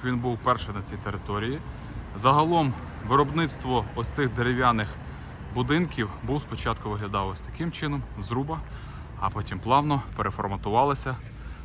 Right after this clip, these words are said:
на модульні будинки. Але якщо у вас є бажання все ж таки замовити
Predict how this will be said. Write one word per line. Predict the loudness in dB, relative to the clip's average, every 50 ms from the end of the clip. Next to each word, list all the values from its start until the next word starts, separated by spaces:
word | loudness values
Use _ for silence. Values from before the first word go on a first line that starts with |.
| -8 -4
на | 0
модульні | 2 4 4 4 4 4 4 2
будинки. | 2 0 0 0 -2 -2 -4 -8 -10 -12 -10 -10 -10 -10 -4 0
Але | 2 4 6 6 6 6
якщо | 4 2 2 2 2 4
у | 4
вас | 4 2 2
є | 0 0
бажання | 0 0 2 4 4 4 2 0
все | -2 -4 -6
ж | -6 -6
таки | -6 -6 -4
замовити | -2 0 0 2 2 2 0 0 -2 -4 -6 -6